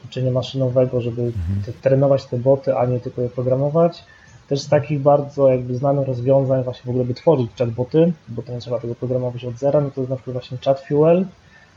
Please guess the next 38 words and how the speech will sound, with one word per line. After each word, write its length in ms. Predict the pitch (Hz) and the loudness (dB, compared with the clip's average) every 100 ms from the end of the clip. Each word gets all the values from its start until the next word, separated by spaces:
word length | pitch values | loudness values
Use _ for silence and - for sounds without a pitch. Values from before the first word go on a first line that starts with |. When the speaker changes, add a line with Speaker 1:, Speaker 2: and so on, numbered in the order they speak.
| _ | _
Speaker 1:
A 400 | 123 120 120 120 | 0 2 2 2
tam 120 | 123 131 | 0 -2
jest 120 | 123 | 2
bardzo 280 | 135 135 135 | 2 4 2
dużo 160 | 131 | 2
takich 340 | - - 113 120 | 0 -8 -12 -6
rozwiązań, 480 | 117 123 139 147 | -2 0 2 2
ale 120 | 135 127 | 2 0
Chatfuel 320 | 131 131 139 127 | -4 -4 0 0
jest 100 | 123 | 0
właśnie 200 | 123 135 | -4 0
najbardziej, 600 | 123 127 123 123 123 - | 2 2 2 -2 -2 0
e, 200 | 120 117 | 2 2
popularny, 520 | 127 117 135 135 135 | -2 0 2 4 2
gdzie 160 | 123 120 | -2 -4
w 60 | |
zasadzie 340 | 117 - 123 123 | -6 -6 -4 -4
możemy 280 | 123 127 120 | -4 -4 -6
sobie 200 | - 120 | -6 -6
dokładnie 480 | 123 127 131 131 | -4 0 0 0
wyklikać, 640 | 123 131 170 165 170 170 - _ _ _ _ - | -2 -4 -4 2 2 2 -8 _ _ _ _ 0
e, 320 | 135 135 135 135 | 2 4 2 2
chatbota, 480 | 139 131 143 - 131 | 0 2 0 2 2
dokładnie 340 | 123 131 135 | 2 2 2
jaka 140 | 131 | 2
ma 60 | 135 | 0
być 120 | 135 | 0
konser-, 420 | - 131 143 143 | -4 -4 -4 -4
konwersacja 1040 | - 131 135 - 143 135 - 131 127 131 135 - | -6 -2 -2 0 0 0 0 4 4 4 0 -4
i 200 | 127 123 | -4 -4
po 60 | |
prostu 280 | 127 123 120 | -6 -8 -8
to 140 | - | -4
od 80 | 120 | -2
razu 380 | 123 120 117 117 | 0 0 0 -2
wdrożyć 600 | 117 113 117 117 117 113 | -2 -4 0 0 -2 -4
na 320 | 120 113 113 | -4 -2 -2
Messengera. 680 | 117 113 127 120 135 156 | -4 -6 -6 2 4 4